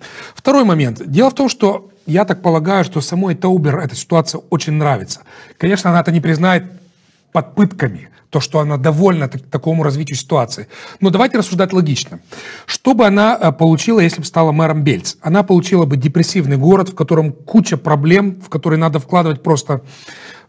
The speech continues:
несуществующие в Молдове деньги для того, чтобы его привести в норму. Это невозможно. Мэр, соответственно, будет терять свой политический имидж. Короче, огребет кучу проблем, плюс потеряет возможность жить, э,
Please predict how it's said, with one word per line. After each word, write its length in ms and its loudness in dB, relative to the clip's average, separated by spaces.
несуществующие 1040 2
в 40 -2
Молдове 400 2
деньги 340 4
для 140 0
того, 160 -2
чтобы 180 -4
его 80 0
привести 420 0
в 60 0
норму. 520 2
Это 200 0
невозможно. 680 2
Мэр, 380 4
соответственно, 640 -2
будет 480 0
терять 360 2
свой 160 -2
политический 720 -2
имидж. 240 0
Короче, 420 -2
огребет 400 2
кучу 260 0
проблем, 600 0
плюс 340 4
потеряет 600 0
возможность 500 -2
жить, 340 0
э, 200 -2